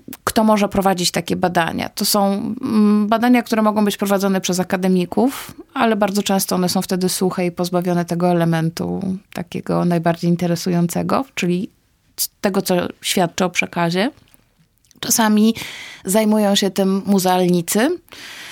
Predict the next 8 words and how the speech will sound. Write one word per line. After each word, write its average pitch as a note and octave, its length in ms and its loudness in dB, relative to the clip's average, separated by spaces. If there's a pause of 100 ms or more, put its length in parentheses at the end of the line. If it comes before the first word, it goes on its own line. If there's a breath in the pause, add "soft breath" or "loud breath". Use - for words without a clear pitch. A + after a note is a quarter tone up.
(280 loud breath)
y, G3 240 2
ze G3+ 140 0
względu F#3+ 520 2
na, E3+ 500 2 (560)
na F#3+ 160 0
to, E3+ 160 -2
że E3 120 2
chociażby E3+ 680 0